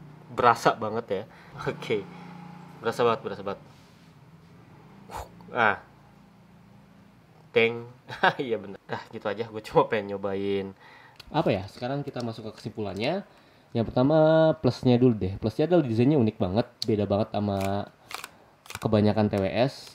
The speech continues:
Ini ala-ala fidget spinner gini, gue suka. Terus bassnya lumayan oke buat nyetel music, dan suaranya cukup lah untuk kelas harga lima ratus ribuan. Kemudian, eh,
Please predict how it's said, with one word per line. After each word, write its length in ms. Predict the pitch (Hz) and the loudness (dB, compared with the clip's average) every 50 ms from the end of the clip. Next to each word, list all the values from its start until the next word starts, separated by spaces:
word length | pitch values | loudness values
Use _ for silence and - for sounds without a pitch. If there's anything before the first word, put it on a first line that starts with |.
| - | -8
Ini 400 | - 104 101 101 107 107 110 - | -6 -2 0 0 2 2 0 0
ala-ala 400 | 98 95 95 95 95 95 95 95 | -2 -2 -2 -2 -2 -2 -4 -4
fidget 320 | - 104 92 98 95 - - | -6 -6 -4 -6 -6 -6 -8
spinner 320 | - - 104 101 98 98 | -6 -4 -2 -2 -2 -2
gini, 480 | 98 92 92 90 92 95 107 120 127 135 | -4 -4 -4 -4 -2 0 0 2 2 0
gue 160 | 127 113 95 | 0 -2 -4
suka. 480 | 92 - 95 - - 101 101 104 127 - - _ _ _ _ - _ _ _ _ _ - - _ _ _ _ _ - | -6 -8 -10 -10 -6 -6 -4 -4 -4 -6 -10 _ _ _ _ -20 _ _ _ _ _ -20 -20 _ _ _ _ _ -2
Terus 480 | 113 107 107 104 101 - - - - - 113 | 0 0 0 0 -2 -4 -10 -12 -14 -6 -2
bassnya 400 | 107 104 101 - - 127 131 143 | 0 0 0 0 0 2 4 4
lumayan 240 | 139 123 113 107 98 | 4 4 2 2 0
oke 160 | 98 - 135 | -2 -4 -4
buat 240 | 131 123 117 - 113 | -2 -2 -2 -2 -2
nyetel 240 | 107 - 107 101 98 | -4 -2 -2 -4 -2
music, 640 | 95 95 95 92 92 90 101 120 151 175 - - _ _ _ _ - | -2 -2 -4 -4 -4 -4 0 0 0 0 -2 -6 _ _ _ _ -12
dan 240 | 107 98 90 90 87 | -10 -10 -8 -8 -8
suaranya 320 | - 101 95 98 95 110 | -6 -6 -4 -4 -4 -4
cukup 400 | 127 - - - - 175 - 135 | -4 -4 -4 -6 -4 -4 -2 -2
lah 160 | 104 - - 104 | -4 -4 -6 -10
untuk 240 | 107 101 113 - | -8 -8 -8 -6
kelas 160 | - 107 98 - | -4 -6 -6 -6
harga 240 | - 98 95 95 | -6 -8 -6 -6
lima 240 | 90 92 98 95 95 | -4 -4 -4 -6 -8
ratus 160 | - - 98 - - | -10 -12 -16 -14 -12
ribuan. 400 | 101 90 92 92 95 107 139 170 175 - 151 147 - - - _ _ _ - - - _ _ _ _ _ - | -12 -12 -10 -8 -4 -2 -2 -2 -4 -8 -12 -20 -20 -20 -20 _ _ _ -18 -18 -18 _ _ _ _ _ -8
Kemudian, 960 | 117 110 110 110 107 101 107 113 127 139 147 147 147 147 147 147 147 147 151 | -4 -2 -2 -2 -2 -2 -2 -2 0 2 2 2 2 2 2 0 0 0 0
eh, 480 | 151 123 110 104 101 101 104 104 104 98 | 0 0 0 0 0 0 -2 -2 -4 -6